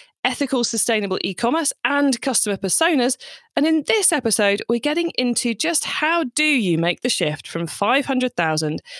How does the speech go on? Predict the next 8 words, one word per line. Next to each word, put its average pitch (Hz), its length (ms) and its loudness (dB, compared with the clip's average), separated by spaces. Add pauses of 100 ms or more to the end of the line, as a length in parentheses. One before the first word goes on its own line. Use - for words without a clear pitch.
(140)
to - 120 0
one 226 400 2
million 180 440 2 (260)
in 214 160 0
annual 147 320 0
sales. - 560 -6 (300)
Hello, 311 260 4
Lucy. 311 480 0